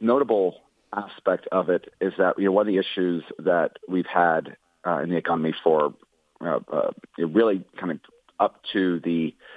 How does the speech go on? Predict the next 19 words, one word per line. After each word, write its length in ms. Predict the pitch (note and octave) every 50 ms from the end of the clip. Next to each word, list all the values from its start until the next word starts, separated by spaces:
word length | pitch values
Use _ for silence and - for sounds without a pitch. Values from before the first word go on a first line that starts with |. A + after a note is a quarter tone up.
| - - - - - - - -
uh, 180 | - F2 F2 E2+
Great, 240 | E2 - G2 - - - - _ _ - - F#2+
uh, 120 | F#2 E2+
Recession 800 | D#2+ F2+ - - - G2+ F#2 - - F#2+ F2+ F2 F2+ F2 D#2+ D2 -
and 380 | - E2 E2 D#2 D#2+ D#2 - - _ _ -
the 60 | F2
housing 280 | F2+ A#2 B2+ B2+ A2
crisis 500 | F#2 - F2+ E2 E2 - - F2+ D#2+ D#2 - - - D2
had 300 | - - F#2 E2 D#2 -
been, 340 | - F2 F2 E2+ D#2+ D#2 D2+ _ _ _ - - - - - _ _ _ -
um, 500 | - F2 E2 D2+ C2+ B1+ A1+ A1+ A1 - - _ _ _ _ _ _ _ _ _ _ _ _ _ _ _ _ _ _ _ _ - -
wages 500 | - G#2 B2 C#3+ D#3 B2+ G2 F#2+ D#2+ - - - - - - - _ -
were 160 | - G2 G#2 G2+
not 300 | G2 G2 G2 F#2 - -
rising 720 | F#2 F2+ F2+ E2+ F2 E2+ E2 E2 - - C#2 B1 A1+ G1+ - - - - - _ _ _ _ _ _ _ _ _ -
uh, 100 | E2+ D#2+
to, 140 | - - -
to 160 | - - F#2
a, 60 | E2